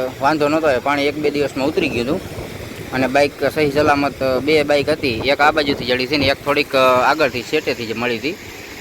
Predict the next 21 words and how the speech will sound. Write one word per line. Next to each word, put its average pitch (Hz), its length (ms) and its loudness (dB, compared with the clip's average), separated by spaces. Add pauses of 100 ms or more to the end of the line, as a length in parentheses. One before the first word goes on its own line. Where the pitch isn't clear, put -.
(580)
આ 156 120 4
શું 180 220 -2
છે? 110 80 -4 (420)
આ 117 140 -4
લગભગ 123 340 -6
તો 123 140 -8
બીજું 151 220 0
તો 160 100 4
કાંઈ 156 220 2
નથી, 135 180 -4
કાંઈક 123 200 -2 (140)
છે, 131 120 -2 (1080)
ઓલા 135 220 4
હે 127 160 2
કાફા 131 380 6
હે, 117 100 4 (1200)
બધું 131 240 0 (320)
ઢાંકેલું 170 440 4
હોય 190 100 6
ને 156 160 4
ખેડૂતના, 135 440 0